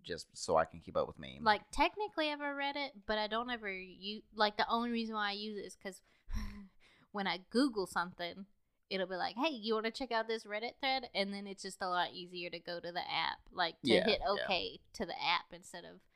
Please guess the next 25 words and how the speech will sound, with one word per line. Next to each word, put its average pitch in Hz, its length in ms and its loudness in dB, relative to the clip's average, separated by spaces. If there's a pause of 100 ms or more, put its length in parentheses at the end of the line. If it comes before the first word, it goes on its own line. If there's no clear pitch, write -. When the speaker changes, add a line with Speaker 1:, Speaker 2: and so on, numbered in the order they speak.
(380)
Speaker 2:
like, 180 300 -2
continuing 175 640 -6
in 170 120 -18
Safari - 720 -14 (200)
because 180 680 -6 (160)
it's, 185 240 -2 (120)
it's 202 160 -2
a 196 60 2
lot 180 200 6 (120)
cleaner 175 640 -10 (420)
looking. 180 380 -6
So 185 340 0 (380)
when 190 160 0
I 175 440 2 (160)
do 190 180 2
that, 165 220 -2
it 170 140 -10
just 175 160 -18
makes 156 200 -18
a 185 60 -20
whole 147 120 -12
lot 147 120 -14
more - 160 -18
sense. - 320 -20 (460)
But, 214 200 4